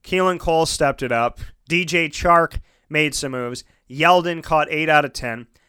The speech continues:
Niles Paul, who has not been involved this much at all in his first season with Jacksonville, had nine targets, caught seven of them. Dede Westbrook got involved. O'Shaughnessy got involved. And Blake Bortles had to throw, throw the ball sixty-one times.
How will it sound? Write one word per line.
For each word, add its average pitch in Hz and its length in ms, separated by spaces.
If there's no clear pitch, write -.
Niles 170 380
Paul, 175 440
who 160 80
has 156 280
not 147 420
been 156 140
involved 147 400
this 143 180
much 143 220
at 131 80
all 156 220
in 147 40
his 135 120
first 131 240
season 123 260
with 113 80
Jacksonville, 113 560
had 156 220
nine 151 340
targets, 147 500
caught 143 300
seven 143 400
of 117 140
them. 117 240
Dede 165 260
Westbrook 160 420
got 127 200
involved. 120 400
O'Shaughnessy 160 720
got 117 280
involved. 101 640
And 190 280
Blake 180 220
Bortles 156 320
had 143 120
to 120 40
throw, 131 220
throw - 420
the 127 60
ball 123 180
sixty-one 120 540
times. - 420